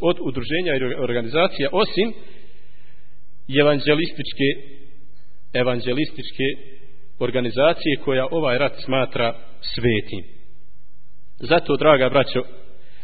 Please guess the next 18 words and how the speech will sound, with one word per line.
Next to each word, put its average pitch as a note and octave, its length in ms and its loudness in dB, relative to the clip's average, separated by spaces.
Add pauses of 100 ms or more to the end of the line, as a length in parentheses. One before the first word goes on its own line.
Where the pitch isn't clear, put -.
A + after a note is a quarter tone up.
(340)
potrebno D3+ 460 4
je C#3+ 380 4
ovih D#3 320 4
dana D3+ 340 6
posebno D3+ 520 0 (1000)
se C3+ 100 2
vratiti C#3+ 420 4
Allahu C#3+ 340 4
subhanahu C3+ 360 0
wa B2+ 120 -2
ta'ala, C3+ 260 2 (260)
ustrajati C#3 540 2
na B2 80 0 (120)
saboru, C3+ 340 4 (480)
činiti D#3 400 2
istikfar, C3+ 540 2 (600)
teobu, C#3+ 360 6 (520)
činiti E3 280 2